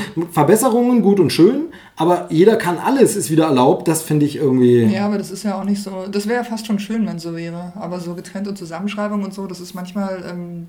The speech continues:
Speaker 2: einfach nicht logisch. Und dann fängt's wirklich an zu nerven. Wenn du jetzt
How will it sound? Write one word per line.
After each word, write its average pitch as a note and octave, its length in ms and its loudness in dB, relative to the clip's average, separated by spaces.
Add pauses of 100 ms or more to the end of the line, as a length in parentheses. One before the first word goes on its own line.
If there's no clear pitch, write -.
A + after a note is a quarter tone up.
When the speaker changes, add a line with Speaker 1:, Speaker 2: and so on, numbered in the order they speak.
Speaker 2:
einfach F3+ 240 -12
nicht F3+ 180 -10
logisch. F3 420 -12 (480)
Und - 160 -12
dann F3+ 160 -4
fängt's G3+ 220 -4
wirklich G3 240 -6
an F3 80 -8
zu F3+ 100 -12
nerven. E3+ 380 -6
Wenn E3+ 140 -8
du E3+ 40 -6
jetzt E3+ 300 -10